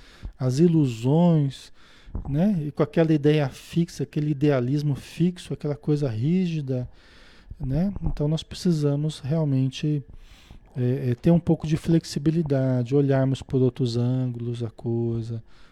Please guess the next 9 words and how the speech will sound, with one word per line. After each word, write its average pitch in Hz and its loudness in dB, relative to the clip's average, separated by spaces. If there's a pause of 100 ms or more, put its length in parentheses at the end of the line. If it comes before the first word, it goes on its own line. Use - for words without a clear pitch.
(160)
o 139 -2
lado 123 2
dos 117 0
outros, 120 0
tal. 131 -2
Isso 139 -4
ajuda 143 2
muito, 131 -4
né? 139 -2